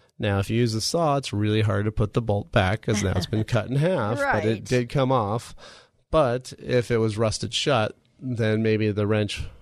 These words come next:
Speaker 1: you know, won't be able to get it off and you have to cut it off. So,
Speaker 2: Right.
Speaker 1: so which, what's the right tool for the job? The question is, I don't know, 'cause what's the situation? So,
Speaker 2: Mm-hmm.
Speaker 1: you know, that's when you have to say, "Okay, what are you looking for?" And really, this, the,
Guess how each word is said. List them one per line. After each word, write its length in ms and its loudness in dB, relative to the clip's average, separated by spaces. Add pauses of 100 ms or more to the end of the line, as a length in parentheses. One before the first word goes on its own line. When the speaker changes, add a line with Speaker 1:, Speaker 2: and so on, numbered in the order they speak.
(120)
Speaker 1:
you 120 2
know, 160 0
won't 580 -2
be 100 2
able 180 2
to 100 -2
get 140 0
it 120 0
off 220 0
and 80 -2
you 80 2
have 240 0
to 100 -2
cut 200 0
it 120 -4
off. 160 -6
So, 180 -4
Speaker 2:
Right. 200 0 (480)
Speaker 1:
so 440 -2
which, 280 -2
what's 300 0
the 100 0
right 220 -2
tool 200 -2
for 100 -2
the 80 -4
job? 440 -2 (460)
The 140 -6
question 420 0
is, 300 0
I 160 0
don't 280 -2
know, 220 0
'cause 180 -6
what's 200 0
the 60 -6
situation? 880 0
So, 340 0
Speaker 2:
Mm-hmm. 120 -12 (440)
Speaker 1:
you 60 0
know, 120 0
that's 280 0
when 120 0
you 80 0
have 80 -2
to 100 -6
say, 300 0
"Okay, 340 -2
what 180 2
are 60 0
you 140 0
looking 280 0
for?" 260 -2
And 200 -2
really, 200 2
this, 280 -2
the, 420 -4